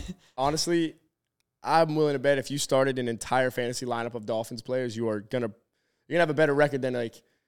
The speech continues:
Speaker 2: someone that might have, I'm trying to think of, like, teams that, who are we talking about today? We were talking about that most teams are, like, three and four, four and three with
Speaker 1: Yeah.
Speaker 2: one person on a team. It's either, like, the Joe Burrows of the world or anyone that has a T Higgins or even Amari Cooper.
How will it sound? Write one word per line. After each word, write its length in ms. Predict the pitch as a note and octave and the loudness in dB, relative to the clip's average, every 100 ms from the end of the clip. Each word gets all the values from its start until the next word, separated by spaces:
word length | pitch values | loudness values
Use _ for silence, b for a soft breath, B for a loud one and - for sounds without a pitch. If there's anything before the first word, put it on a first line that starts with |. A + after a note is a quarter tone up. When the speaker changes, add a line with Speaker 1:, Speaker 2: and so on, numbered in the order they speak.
| _ - | _ -10
Speaker 2:
someone 260 | - C3+ C3 | -2 0 2
that 180 | A#2+ | 0
might 200 | B2+ C3 | 0 -2
have, 380 | B2+ B2 B2 A2+ | 2 2 2 -2
I'm 100 | A2+ | -8
trying 160 | C#3+ C3 | -4 -4
to 40 | |
think 140 | C3 B2 | -4 -4
of, 80 | |
like, 240 | A#2 A2 - | -6 -6 -10
teams 320 | - B2+ A#2 | -6 -6 -4
that, 300 | A#2+ A2 _ _ _ _ | -4 -6 _ _ _ _
who 120 | - F3+ | -6 -6
are 40 | |
we 100 | G#3 | -4
talking 260 | E3 D#3+ D#3+ | -8 -6 -6
about 120 | A#2+ | -4
today? 200 | C3+ B2+ | -2 -2
We 100 | A2+ | -2
were 40 | |
talking 200 | G#2+ A2+ A2+ | -4 -4 -4
about 80 | G#2 | -6
that 300 | G2+ - A#2+ | -8 -8 -4
most 220 | B2+ - | -4 -2
teams 180 | B2+ A2+ | -6 -6
are, 40 | |
like, 160 | G#2+ - | -6 -6
three 200 | B2 B2+ | -6 -6
and 100 | A2+ | -4
four, 180 | A#2 A2 | -4 -4
four 220 | A2+ A2 | -6 -8
and 80 | G#2+ | -8
three 160 | G#2+ | -8
with 140 | G2+ - | -6 -4
Speaker 1:
Yeah. 80 | B2+ | -4
Speaker 2:
one 80 | G#2+ | -4
person 260 | G#2 G#2 | -6 -6
on 80 | G2+ | -8
a 40 | |
team. 220 | F#2+ G2+ G#2+ | -8 -10 -10
It's 180 | A2+ | -8
either, 160 | C3+ B2 | -6 -4
like, 180 | A2 - | -6 -8
the 80 | A#2 | -4
Joe 200 | C3+ C3 | 0 2
Burrows 320 | B2+ B2+ B2 | 2 0 0
of 100 | A#2 | -4
the 80 | A#2 | -4
world 500 | A2+ A2+ A2+ A2 A2 | -2 -2 0 -2 -2
or 100 | G#2+ | -4
anyone 220 | A#2+ C3 C3+ | -2 -2 -2
that 60 | |
has 120 | C3+ | -4
a 60 | B2 | -6
T 200 | - B2+ | -6 -4
Higgins 480 | A#2+ A2 A2 G#2+ G#2+ | -4 -4 -6 -6 -6
or 60 | |
even 160 | A2+ A#2 | -6 -4
Amari 300 | A#2+ A#2 A2+ | -2 0 -2
Cooper. 420 | A#2+ A#2 A#2 A#2 | -4 -6 -4 -4